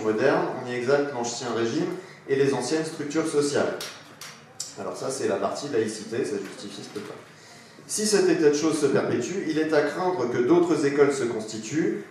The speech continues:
ouvertes aux fils d'ouvriers et de paysans, où l'on enseignera des principes diamétralement opposés, inspirés peut-être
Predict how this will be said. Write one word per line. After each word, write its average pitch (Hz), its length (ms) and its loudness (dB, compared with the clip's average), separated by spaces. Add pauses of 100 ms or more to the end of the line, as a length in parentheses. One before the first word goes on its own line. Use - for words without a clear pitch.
(100)
ouvertes 160 520 2
aux 135 120 0
fils 147 280 -6
d'ouvriers 139 520 2
et - 20 2
de 107 80 0
paysans, 110 500 -2 (300)
où 160 100 -2
l'on 165 220 4
enseignera 147 560 2
des 127 60 -2
principes 127 420 -6 (120)
diamétralement 143 760 0
opposés, 110 520 0
inspirés 147 520 0
peut-être 147 500 2